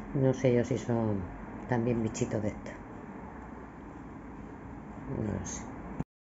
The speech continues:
Bueno, ya le he puesto, primero le he puesto el agua jabonosa,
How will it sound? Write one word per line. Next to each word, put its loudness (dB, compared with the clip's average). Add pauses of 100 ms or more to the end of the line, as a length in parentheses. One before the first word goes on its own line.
(3250)
Bueno, 12
ya 12
le 12
he 12
puesto, 10
primero 12
le 12
he 8
puesto 12
el 12
agua 10
jabonosa, 4